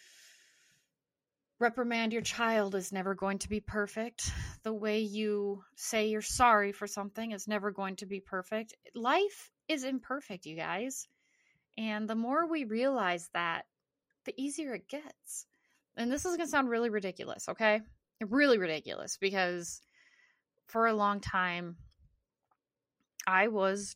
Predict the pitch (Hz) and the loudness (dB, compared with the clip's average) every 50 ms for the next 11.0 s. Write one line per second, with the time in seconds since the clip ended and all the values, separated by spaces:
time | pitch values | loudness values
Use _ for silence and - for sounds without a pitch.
0 | _ - 202 190 - - 196 - - 185 190 170 190 190 180 180 185 175 175 170 | _ -6 -6 -6 -4 -6 -8 -8 -6 -6 -4 -2 -2 -2 -2 -6 -6 -4 -4 -2
1 | 170 175 175 - _ _ - 196 208 214 254 339 - - - - - - - 170 | -2 -2 -4 -6 _ _ -2 0 0 2 0 -2 -4 -4 -6 -10 -8 -6 -4 -4
2 | 175 165 165 165 165 165 165 165 170 - - 180 185 175 - 180 175 175 - - | -4 -2 -2 -4 -4 -4 -6 -6 -8 -6 -4 -2 -2 -2 -2 -4 -6 -6 0 4
3 | - 165 165 170 233 330 349 - - - - _ _ - 190 180 170 170 170 170 | 4 4 4 4 -2 -6 -6 -6 -8 -8 -8 _ _ 6 6 6 6 2 0 -4
4 | 170 170 160 156 156 - 180 208 269 339 339 - _ - - - - - - - | -8 -8 -6 -4 -2 0 0 0 0 0 -4 -6 _ -20 -20 -20 -20 -20 -20 -20
5 | - _ _ _ _ - 196 190 185 180 180 180 180 180 180 180 185 180 180 180 | -20 _ _ _ _ -8 -6 -6 -4 -2 -2 -2 0 0 0 0 0 -2 -4 -6
6 | 180 185 - _ _ _ _ _ _ _ _ _ _ _ - 185 180 170 170 165 | -10 -10 -12 _ _ _ _ _ _ _ _ _ _ _ 0 2 2 2 2 -2
7 | 165 165 - 170 175 175 175 196 240 311 277 208 185 180 185 190 185 185 - - | -4 -2 0 0 2 2 2 2 2 2 2 2 2 0 0 0 -2 -4 -4 -4
8 | - 202 240 285 254 247 262 277 - - - - - - 190 196 233 285 370 415 | -4 -2 -2 0 -2 -2 -2 -4 -6 -6 -8 0 6 8 8 8 8 6 4 2
9 | 427 403 _ _ _ _ _ _ _ _ _ _ _ _ _ _ _ _ - 254 | -2 -4 _ _ _ _ _ _ _ _ _ _ _ _ _ _ _ _ -2 2
10 | 254 294 262 - 220 214 202 - 190 180 170 170 175 175 - 196 220 294 339 | 4 4 4 4 2 0 2 2 2 2 2 0 -2 -2 2 2 2 2 0